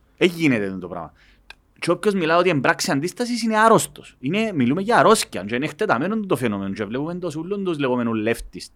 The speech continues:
στους λεγόμενους tankies. Δεν είναι πράξη αντίστασης το που γίνεται την εβδόμη Οκτωβρίου. Ήταν μια ενέργεια απολύτως σκόπιμη η οποία οργανώθηκε με τη βοήθεια του Ιράν, με τη χρηματοδότηση Κατάρ, Τουρκιάς, Ρωσίας.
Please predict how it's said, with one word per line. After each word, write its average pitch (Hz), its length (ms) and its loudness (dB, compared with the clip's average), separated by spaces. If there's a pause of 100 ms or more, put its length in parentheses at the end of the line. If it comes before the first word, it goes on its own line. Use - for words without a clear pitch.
(320)
στους 120 160 -6
λεγόμενους 117 380 0 (120)
tankies. 117 440 -4
Δεν 156 160 4
είναι 247 140 6
πράξη 147 320 0
αντίστασης 120 420 -4
το 127 120 -2
που 113 80 -2
γίνεται 113 280 -4
την 110 120 -4
εβδόμη 110 300 -6
Οκτωβρίου. 98 440 -8 (320)
Ήταν 190 480 2 (400)
μια 170 520 2
ενέργεια 135 800 0
απολύτως 117 560 -4
σκόπιμη 143 460 -6
η 165 60 -4
οποία 120 400 -2
οργανώθηκε 113 920 -8 (1400)
με 110 120 -6
τη 107 100 -8
βοήθεια 113 680 -2 (580)
του 110 120 -10
Ιράν, 131 400 4 (1200)
με 151 80 -6
τη 147 60 -2
χρηματοδότηση 147 720 -2
Κατάρ, 151 540 0
Τουρκιάς, 156 680 -4
Ρωσίας. 151 800 0